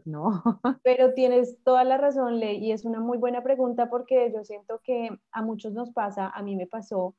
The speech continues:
Speaker 2: al principio, obviamente, y yo creo que todavía, pero al principio hay mucha resistencia también de ese núcleo y de esas personas que te quieren,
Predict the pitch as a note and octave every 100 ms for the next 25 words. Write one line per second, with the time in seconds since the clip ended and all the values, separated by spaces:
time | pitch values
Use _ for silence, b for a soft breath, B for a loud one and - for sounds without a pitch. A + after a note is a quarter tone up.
0 | _ _ _ G#3 G3+ G3+ G3 G3+ G3 F#3+
1 | F#3+ G3 A3 A#3 A#3+ B3+ - - A3+ F#3+
2 | G3 G3 C4 D#4 C4 A3 A#3 G3+ F#3+ F#3
3 | F#3 F#3+ F#3+ G3 F#3+ F#3+ G#3+ B3 A#3+ B3
4 | C4 B3+ A3+ - G3+ G3 F#3 F#3 G#3+ G#3
5 | F#3+ F#3+ F#3 F#3+ G3 G#3+ A#3+ A#3+ A3+ A3
6 | G3+ G3 G3 G#3+ G#3 G#3+ F#3+ F#3+ G3 G#3
7 | G#3+ A3+ G3+ F#3 F#3+